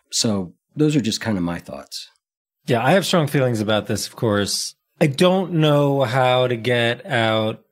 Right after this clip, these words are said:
Speaker 2: of this trap, uh, <laughs> that we have such a deeply polarized opinion of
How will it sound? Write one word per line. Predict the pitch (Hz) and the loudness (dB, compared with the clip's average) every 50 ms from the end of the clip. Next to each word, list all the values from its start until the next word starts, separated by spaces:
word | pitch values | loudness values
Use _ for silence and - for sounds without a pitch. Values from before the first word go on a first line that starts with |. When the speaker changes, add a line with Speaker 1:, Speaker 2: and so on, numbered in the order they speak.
| _ _ - | _ _ -4
Speaker 2:
of | 127 110 101 101 | -4 -4 -4 -4
this | 117 113 110 107 101 - | -2 -2 -2 -2 -2 -4
trap, | - - - 113 98 92 87 90 - - - - - _ _ - | -4 -2 0 0 0 0 -2 -4 -6 -12 -18 -20 -20 _ _ -6
uh, | 113 110 110 - - | -4 -2 -2 -2 -2
<laughs> | - - 156 | -2 -2 0
that | 139 131 131 120 117 113 113 110 107 - - - - - - - - - - - - _ _ _ | 0 0 0 0 0 -2 -2 -4 -6 -8 -14 -20 -20 -20 -20 -20 -20 -20 -20 -20 -20 _ _ _
we | 139 127 | -2 0
have | 113 117 123 120 113 110 107 | 0 2 2 2 0 0 -2
such | - - - - - 170 156 147 147 147 - - - - - - - _ _ _ _ _ _ _ _ _ _ _ _ _ _ - | -2 -2 -2 0 0 2 2 0 0 -2 -2 -2 -2 -2 -4 -8 -12 _ _ _ _ _ _ _ _ _ _ _ _ _ _ -2
a | 131 127 120 120 117 117 113 113 113 113 113 - - _ _ _ _ _ _ - 156 | 0 0 0 0 0 0 0 0 -2 -2 -4 -8 -12 _ _ _ _ _ _ -10 -10
deeply | 143 147 185 190 185 185 175 - 170 151 135 | -4 0 2 2 2 2 0 0 0 0 0
polarized | 104 - 147 135 131 127 120 113 110 104 101 101 98 101 98 87 - - | 0 0 0 0 2 2 0 0 0 0 0 0 -2 -2 -4 -6 -8 -8
opinion | - 135 - 135 120 110 107 101 101 95 92 92 95 90 - _ _ _ _ _ - | -8 -4 -2 -2 0 0 0 0 -2 -2 -4 -6 -8 -12 -16 _ _ _ _ _ -8
of | - 113 107 104 101 98 98 95 90 85 - - | -6 -4 -4 -4 -4 -4 -6 -6 -10 -12 -16 -20